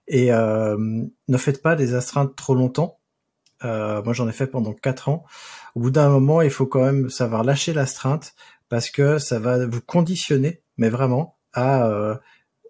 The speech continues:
comme dit, euh, Mathieu, à regarder le téléphone, à, à stresser et tout ça.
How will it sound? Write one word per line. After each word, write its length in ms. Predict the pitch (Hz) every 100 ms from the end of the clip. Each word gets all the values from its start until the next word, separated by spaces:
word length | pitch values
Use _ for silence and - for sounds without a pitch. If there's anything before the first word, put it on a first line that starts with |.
| _
comme 220 | 127 120
dit, 220 | 113 120
euh, 100 | 117
Mathieu, 360 | 110 123 - 147
à 80 | 101
regarder 320 | 113 113 127
le 80 | 127
téléphone, 760 | 123 117 120 - 123 131 135 -
à, 540 | 127 113 110 104 107 - -
à 180 | 113 107
stresser 500 | - - 135 135 127
et 40 |
tout 140 | 127 -
ça. 200 | 139